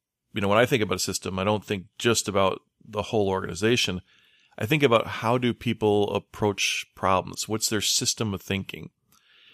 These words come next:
So, you know, I think that's just a great, um, way to look at P D C A is if you don't predict,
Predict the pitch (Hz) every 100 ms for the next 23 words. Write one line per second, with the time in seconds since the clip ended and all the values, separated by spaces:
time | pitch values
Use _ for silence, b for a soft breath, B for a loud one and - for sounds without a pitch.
0 | b b - 104 95 - - _ _ _
1 | _ - 110 101 104 135 107 117 113 -
2 | 107 - - 92 104 104 101 - - _
3 | _ _ _ _ _ _ - 98 92 92
4 | 90 98 107 98 101 98 95 - 107 95
5 | 95 - 95 92 92 92 92 87 95 95
6 | - 95 85 104 95 -